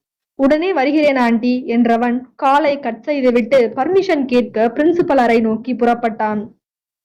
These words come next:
அவனுக்கு பக்கத்து வகுப்பில் பாடம் எடுத்துக் கொண்டிருந்த கலையமுதன் அவனின் பதற்றம் நிறைந்த முகத்தை பார்த்துவிட்டு தன் வகுப்பை பாதியிலேயே விட்டுவிட்டு அவன் அருகே வந்தான்.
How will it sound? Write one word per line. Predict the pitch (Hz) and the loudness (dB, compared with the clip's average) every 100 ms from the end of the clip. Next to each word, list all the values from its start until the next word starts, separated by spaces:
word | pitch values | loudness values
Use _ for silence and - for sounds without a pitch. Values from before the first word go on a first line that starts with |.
| _ | _
அவனுக்கு | - 285 359 349 349 339 | 0 0 2 -2 -2 -2
பக்கத்து | 339 262 359 349 339 | -2 -2 -2 2 0
வகுப்பில் | 294 277 226 262 311 | 2 -2 -2 -4 -2
பாடம் | 269 262 311 330 | 0 2 2 -2
எடுத்துக் | 302 - - | -4 -4 -4
கொண்டிருந்த | 269 254 269 262 233 | 2 4 4 4 2
கலையமுதன் | 226 220 240 269 240 240 254 226 - - | 0 0 2 2 2 0 -2 -4 -10 -18
அவனின் | - 294 339 320 285 | -2 0 2 0 -2
பதற்றம் | 285 294 302 339 311 | 0 0 0 0 2
நிறைந்த | 294 311 339 | 4 4 2
முகத்தை | 285 254 269 320 285 | 2 2 2 0 0
பார்த்துவிட்டு | 240 240 247 262 269 302 277 | 0 0 -2 -4 -2 2 2
தன் | - 254 | 4 4
வகுப்பை | 247 254 339 302 294 | 4 2 -2 -2 -2
பாதியிலேயே | 294 240 262 302 285 277 302 | -2 0 2 2 4 4 2
விட்டுவிட்டு | 262 220 269 233 285 254 | 2 0 0 2 2 2
அவன் | - 247 | 2 2
அருகே | 247 262 262 254 | 2 2 2 2
வந்தான். | 226 226 220 214 | 4 4 2 0